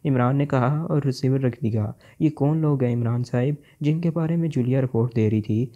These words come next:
ब्लैक ज़ीरो ने पूछा, क्योंकि जब इमरान की पहले जूलिया से बात हुई थी, इस वक्त ब्लैक ज़ीरो किचन में था।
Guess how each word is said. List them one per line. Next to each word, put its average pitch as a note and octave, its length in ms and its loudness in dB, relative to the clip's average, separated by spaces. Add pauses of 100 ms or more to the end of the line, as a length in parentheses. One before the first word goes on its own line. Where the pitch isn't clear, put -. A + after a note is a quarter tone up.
(200)
ब्लैक C#3+ 220 4
ज़ीरो C3+ 240 0
ने C3+ 80 0
पूछा, A#2 360 -2 (320)
क्योंकि D#3 200 0
जब D3+ 300 0
इमरान B2+ 320 0
की D3 140 -4
पहले C3 340 0
जूलिया C#3 320 0
से C#3 120 -4
बात B2+ 280 -2
हुई B2+ 120 4
थी, B2 260 0 (280)
इस D#3 160 0
वक्त D3+ 180 -2
ब्लैक C#3 420 0
ज़ीरो C3+ 220 -2
किचन C3+ 300 -2
में C#3+ 120 0
था। A2 420 -2